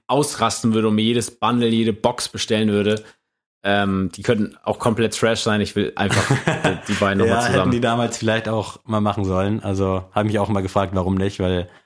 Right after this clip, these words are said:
Speaker 2: die Songs, die es gab, die waren
Speaker 1: Ja,
Speaker 2: nice.
Speaker 1: mega.
Speaker 2: Aber schade drum. Äh, von mir heute auch nochmal als kleiner Querverweis auf die Männerabend- und Soul Butter, äh, Aktion bezüglich Mission Lifeline.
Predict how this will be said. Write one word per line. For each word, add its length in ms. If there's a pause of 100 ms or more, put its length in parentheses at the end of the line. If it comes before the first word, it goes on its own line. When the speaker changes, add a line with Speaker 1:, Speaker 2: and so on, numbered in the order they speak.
(280)
Speaker 2:
die 60
Songs, 300
die 60
es 100
gab, 240
die 140
waren 180
Speaker 1:
Ja, 100
Speaker 2:
nice. 320
Speaker 1:
mega. 460
Speaker 2:
Aber 420
schade 280
drum. 280 (460)
Äh, 180
von 220
mir 500
heute 400
auch 100
nochmal 220
als 140
kleiner 260
Querverweis 920
auf 340
die 300
Männerabend- 680
und 180
Soul 280
Butter, 720
äh, 280
Aktion 600
bezüglich 880
Mission 280
Lifeline. 600